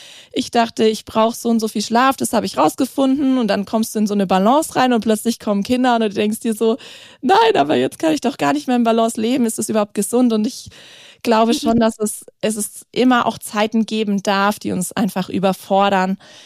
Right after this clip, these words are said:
Speaker 1: Ähm, das
Speaker 2: Mhm.
Speaker 1: bedeutet nicht, dass es schlecht ist. Es bedeutet nicht automatisch, dass es falsch ist.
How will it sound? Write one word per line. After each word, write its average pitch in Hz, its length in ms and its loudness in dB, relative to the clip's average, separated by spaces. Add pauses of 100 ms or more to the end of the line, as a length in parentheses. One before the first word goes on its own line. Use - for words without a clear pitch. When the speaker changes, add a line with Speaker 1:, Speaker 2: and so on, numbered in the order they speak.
(200)
Speaker 1:
Ähm, 208 240 2
das 208 160 -4
Speaker 2:
Mhm. - 120 -14
Speaker 1:
bedeutet 202 340 0
nicht, 220 280 4
dass 208 120 -2
es 190 200 -6
schlecht 202 380 0
ist. - 220 -4
Es - 120 -8
bedeutet 202 240 0
nicht 208 160 -2
automatisch, 196 560 0
dass 185 140 -8
es - 60 -14
falsch 214 360 -2
ist. - 280 -6